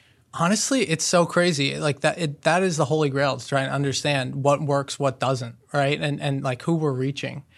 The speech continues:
I would say, I mean, very rarely do we, do we get reached out to by advisors or institutions that say they, they really wanna do a deep dive on, on fund X Y Z to really understand it before they allocate.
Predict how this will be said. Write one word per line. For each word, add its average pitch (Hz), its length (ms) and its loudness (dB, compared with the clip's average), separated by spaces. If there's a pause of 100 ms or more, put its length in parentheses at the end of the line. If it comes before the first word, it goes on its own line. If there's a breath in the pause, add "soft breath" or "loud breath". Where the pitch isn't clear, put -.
(340 soft breath)
I 165 140 4
would 196 200 4
say, 175 420 2
I 160 60 0
mean, 156 300 2 (360 soft breath)
very 180 300 6
rarely 151 460 2
do 135 120 -2
we, 135 380 -2
do - 80 -8
we 143 140 0
get 139 240 0 (260)
reached 143 260 0
out 131 200 0
to 143 160 -2
by 131 180 0
advisors 127 640 -2
or 127 100 -6
institutions 135 580 -4
that 131 140 -6
say 135 220 0
they, 135 160 -4 (180)
they 160 160 0
really 139 220 2
wanna 131 160 0
do 139 160 0
a 131 40 2
deep 131 300 -2
dive 127 320 0
on, 131 400 -6
on 131 320 -2
fund 139 340 2
X 131 220 -2
Y 131 220 -2
Z 131 420 -4 (220 soft breath)
to 160 100 2
really 143 160 6
understand 135 500 2
it 135 40 -2
before 139 340 -2
they 127 160 0
allocate. 135 640 -2